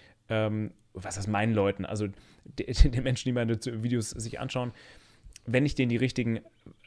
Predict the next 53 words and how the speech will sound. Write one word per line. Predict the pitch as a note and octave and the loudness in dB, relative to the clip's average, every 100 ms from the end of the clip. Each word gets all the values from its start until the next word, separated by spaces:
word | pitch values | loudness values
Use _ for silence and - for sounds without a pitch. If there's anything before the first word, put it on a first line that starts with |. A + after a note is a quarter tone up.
| _ | _
äh, | A#2+ | -2
Handwerk | A2 G#2 - - - D3+ C3 B2 A2+ | 0 -2 -4 -8 -6 -4 0 0 0
oder | A#2 G#2+ | -2 -2
die, | G#2+ | -2
das | G2 G#2 C3+ | -4 -4 -4
richtige | - A2 | 0 2
Werkzeug, | A2 C3 A#2+ - | 2 0 -2 -4
die | |
Fakten | G2+ C3 - | -4 -4 -4
an | A#2 A2 | -6 -4
die | G#2 | -4
Hand | C#3 | -4
gebe, | - A2 | -2 -2
dann | G#2+ G#2 - _ _ _ | -2 -6 -10 _ _ _
sind | A2 B2 C3+ | -2 0 0
die, | A#2 | -2
glaub | A2+ | 0
ich, | A2+ | 0
in | G#2+ | -2
der | G#2 | -2
Lage, | F#2 G#2 G#2 | 0 -2 -4
sich | G#2 | -6
ihre | F#2 F#2+ | -6 -6
eigene | E2+ F#2 | -4 -4
Meinung | F#2 F2+ F2+ F#2 | -4 -4 -6 -8
zu | E2 | -10
bilden. | D2+ D#2+ E2 - - - - - - _ | -8 -8 -10 -14 -20 -20 -20 -20 -20 _
Ähm, | G#2+ G2+ G2 | -2 0 0
davon | A2+ A2 B2 | 0 2 2
bin | A2 | 2
ich | A#2 | 0
überzeugt, | G#2 G2+ B2+ C#3 - - - - | 0 0 2 2 0 -16 -6 2
dass | B2 | 2
es | C#3 | 4
aber | B2+ B2+ | 2 2
manchmal | B2+ B2+ B2+ A#2+ | 2 -2 0 2
doch | B2 - | 2 2
Videos | B2+ B2+ - | 2 2 2
gibt, | D3 - A#2+ | -2 -2 -4
wo | A2+ | 0
man | A2 A2 - - - | 0 -2 -6 -16 -6
Meinung | A2 G#2+ C3 A#2 | 0 2 2 4
raus | G#2+ C3+ | 4 4
hat | C3+ | 2
oder | - A#2 | 2 0
wenn | A2 | 2
ich | A#2 | 0
mal | A2 | 0
eine | A2 G2+ | -2 -2
Analyse | A2 G#2 G2 B2 D#3+ B2+ | -2 -2 2 4 4 2
mache, | A#2 A2+ A#2+ | 2 0 0
beispielsweise | G2+ G#2+ - G#2+ A2 G#2+ G#2+ | 0 0 -2 -4 -2 -2 -2
zu, | - - G#2+ G#2+ A2 | -6 -4 -2 0 -2